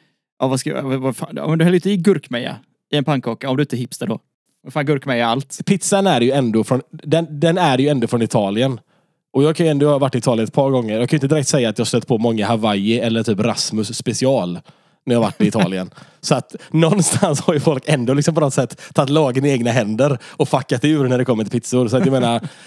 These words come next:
Speaker 2: alla, alla de där grejerna känns ju liksom, även om du är i, alltså, fan, du, du turnerar mycket i U S A, liksom. Inte fan ser du Hawaii på, eh, på, på alla skyltar, liksom.
Speaker 1: Nej, det finns, men det är, ja, det har du rätt i.
Speaker 2: Där heter den ju säkert, liksom, eh,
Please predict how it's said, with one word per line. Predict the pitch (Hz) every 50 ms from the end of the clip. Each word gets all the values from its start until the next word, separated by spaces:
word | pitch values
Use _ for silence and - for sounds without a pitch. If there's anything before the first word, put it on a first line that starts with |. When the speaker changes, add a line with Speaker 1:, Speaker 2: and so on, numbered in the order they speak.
| - -
Speaker 2:
alla, | - 160 160 147 151 170
alla | - 156 156 151 165
de | 185
där | 180 165 143
grejerna | 139 147 135 131 127 120
känns | - 135 120 113 -
ju | 127 117
liksom, | 117 - 135 143
även | 165 165 143 135
om | 139 139
du | 156
är | 147 135 127
i, | 131 135 135 131 131 135 131 123 127 135 117
alltså, | 117 147 - 143 135 127 - - - - - _ _ _ _ _ _ _ _ -
fan, | 165 156 147 135
du, | 127
du | 127 131 151 147
turnerar | - 165 165 143 135 139
mycket | 147 131 -
i | 127
U | 123
S | 120 - 135
A, | 143 147
liksom. | 131 104 87 - 101 113
Inte | 127 127 -
fan | - 156 139 120
ser | 117 135
du | 107
Hawaii | 101 120 113 113 104 98 95 104 127
på, | 127 - 147 131 123 127 127 123 120
eh, | 117 117 117 113 117 117 113 107 113 117 117 117 113 113 113 110 113 113 113 123 - 135
på, | - 143 -
på | - 139
alla | 127 113 104
skyltar, | - 123 107 - - 95
liksom. | 87 85 - - - - - _
Speaker 1:
Nej, | 123 120 123 127 131 131 135 131
det | 143 139
finns, | - 185 196 180 165 143 127 - -
men | 139 135 131
det | 143
är, | 143 147 147 143 135
ja, | 139 - 139 147 147 143
det | 143
har | 151
du | 156 160
rätt | 151 127 131 - - 139
i. | 139 - -
Speaker 2:
Där | - 147 156
heter | 156 170 151 113 - - 139
den | 143
ju | 151 147
säkert, | 156 127 110 113
liksom, | 120 110 - 123 117 120 120
eh, | 120 117 113 113 110 110